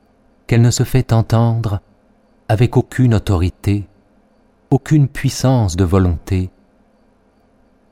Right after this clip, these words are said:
mais comme une brise fraîche, douce et pure, comme un murmure cristallin qui donne la note d'harmonie dans le concert discordant.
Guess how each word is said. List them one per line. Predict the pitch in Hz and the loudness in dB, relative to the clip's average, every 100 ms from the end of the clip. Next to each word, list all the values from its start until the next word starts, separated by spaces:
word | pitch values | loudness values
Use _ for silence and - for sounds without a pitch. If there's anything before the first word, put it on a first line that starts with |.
| _ _ _ _ - | _ _ _ _ -4
mais | 90 | -4
comme | - 107 | 0 2
une | 98 101 | 2 2
brise | 95 98 104 110 101 107 | 2 2 2 -2 -6 -6
fraîche, | - 98 98 95 87 - - - _ _ _ _ _ _ _ - | 0 2 0 -4 -12 -18 -18 -20 _ _ _ _ _ _ _ 0
douce | 104 107 - - - - _ _ _ _ - | 0 0 -6 -10 -10 -18 _ _ _ _ -8
et | 87 | -8
pure, | - - 101 117 101 92 - _ _ _ _ _ _ _ _ _ _ _ _ - | -4 -2 0 -2 -6 -12 -18 _ _ _ _ _ _ _ _ _ _ _ _ -6
comme | - 113 | 0 2
un | 110 | 4
murmure | 117 113 110 127 127 117 | 4 4 4 4 2 -2
cristallin | - 110 - 113 120 120 104 _ _ _ _ _ _ _ _ _ _ | -6 -8 -4 -2 -2 -2 -6 _ _ _ _ _ _ _ _ _ _
qui | - | -2
donne | 104 117 123 | 2 4 4
la | 120 | 4
note | 110 110 101 - | 4 2 0 0
d'harmonie | 90 90 87 87 87 92 - _ _ _ _ _ _ - | 0 2 2 2 0 -2 -6 _ _ _ _ _ _ -6
dans | - | -2
le | 87 | -2
concert | - 90 - 90 87 82 | -2 -4 -2 0 0 -2
discordant. | 87 - - 85 85 85 | -4 -6 -4 -4 -2 -4